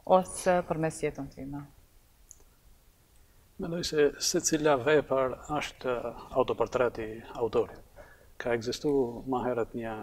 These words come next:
Speaker 2: klishe që autori nuk duhet flas për jetën e vet. E duhet flas për jetën e personazheve, mundësisht ato personazhe ti krijojnë nga hiçi, ose ti marr si modele nga jeta, po gjithmonë duke përjashtu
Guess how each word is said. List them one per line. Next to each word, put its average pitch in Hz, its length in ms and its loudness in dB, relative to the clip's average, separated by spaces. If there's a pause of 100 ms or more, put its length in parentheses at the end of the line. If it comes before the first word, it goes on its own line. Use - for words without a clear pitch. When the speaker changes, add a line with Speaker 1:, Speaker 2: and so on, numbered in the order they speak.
(120)
Speaker 2:
klishe 113 480 0 (300)
që 113 160 -10 (120)
autori 120 400 -2
nuk 120 240 -6
duhet 113 240 -2
flas 120 240 -6
për 110 220 -2
jetën 107 260 -2
e 101 60 -2
vet. - 240 0 (960)
E 117 100 0
duhet 117 320 -2
flas 113 320 4
për 104 220 -2
jetën 107 260 -2
e - 60 -10
personazheve, 120 720 4 (220)
mundësisht 123 500 0
ato 113 160 -4
personazhe 110 560 -2
ti 110 160 -6 (160)
krijojnë 110 560 0
nga 104 160 0
hiçi, 135 380 4 (300)
ose 135 280 2
ti 120 100 -4
marr 117 340 -2
si 117 280 -6
modele 110 460 2
nga 107 260 2
jeta, 127 320 2
po 123 160 -8
gjithmonë 120 480 -2
duke 110 240 -6
përjashtu 107 480 -6